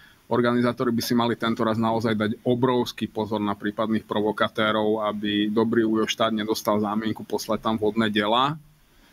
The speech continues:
A ešte,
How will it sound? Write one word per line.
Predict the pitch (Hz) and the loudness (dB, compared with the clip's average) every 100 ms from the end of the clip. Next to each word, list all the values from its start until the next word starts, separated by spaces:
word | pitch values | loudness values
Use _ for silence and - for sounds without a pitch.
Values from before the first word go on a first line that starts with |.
| _ - - - _ - - - - - _ - - | _ -20 -20 -20 _ -20 -20 -20 -20 -20 _ -20 -2
A | 123 117 117 113 117 113 113 - 208 208 220 - 175 139 - _ _ - - | 2 4 4 4 2 2 0 -4 -6 -4 -6 -6 -6 -6 -8 _ _ -6 0
ešte, | 135 - - - 151 143 143 143 | 2 2 -2 0 2 4 2 2